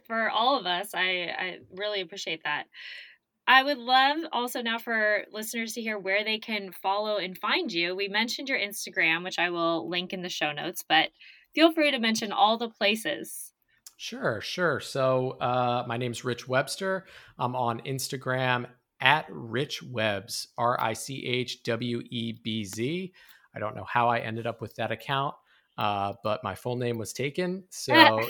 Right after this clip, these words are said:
Speaker 1: <laughs>
Speaker 2: there we are.
Speaker 1: There you go.
Speaker 2: Uh, I am, uh, I'm gonna be rolling out an email list sometime in the near future, probably, maybe before this episode airs. I'm not sure when
Speaker 1: Hmm.
Speaker 2: it's gonna air, but there'll be a link to that on my I G. Um,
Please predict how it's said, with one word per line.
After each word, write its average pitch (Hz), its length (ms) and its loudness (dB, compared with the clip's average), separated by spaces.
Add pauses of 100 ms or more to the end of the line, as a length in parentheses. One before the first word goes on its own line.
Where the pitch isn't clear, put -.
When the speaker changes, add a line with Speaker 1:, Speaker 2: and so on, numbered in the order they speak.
Speaker 1:
<laughs> - 120 -10
Speaker 2:
there 117 180 4
we 107 140 -2
are. 143 280 2 (180)
Speaker 1:
There 220 140 0
you 226 80 -2
go. 131 60 0
Speaker 2:
Uh, 123 300 6 (560)
I 135 160 8
am, 170 280 2
uh, 139 400 2
I'm 131 140 -2
gonna 160 140 0
be 156 100 -4
rolling 131 340 0
out 123 140 4
an 113 100 -4
email 120 380 0
list 120 440 -4 (100)
sometime 113 640 -4
in 113 40 -6
the 110 80 -6
near 107 220 -8
future, 110 600 -6
probably, 196 380 -6
maybe 196 240 -2
before 123 280 -6
this 110 120 -8
episode 110 300 -8
airs. 110 260 -6
I'm 110 60 -10
not 110 160 -6
sure 117 160 -8
when 110 140 -6
Speaker 1:
Hmm. 233 60 -4
Speaker 2:
it's - 100 -8
gonna 113 220 -8
air, 120 360 -2 (340)
but 110 340 2
there'll 127 120 0
be 135 80 0
a 120 80 0
link 110 180 -4
to - 100 -12
that 110 280 2 (140)
on 107 300 -2
my 104 300 -2 (100)
I 110 300 0
G. 123 440 -4 (420)
Um, 123 420 2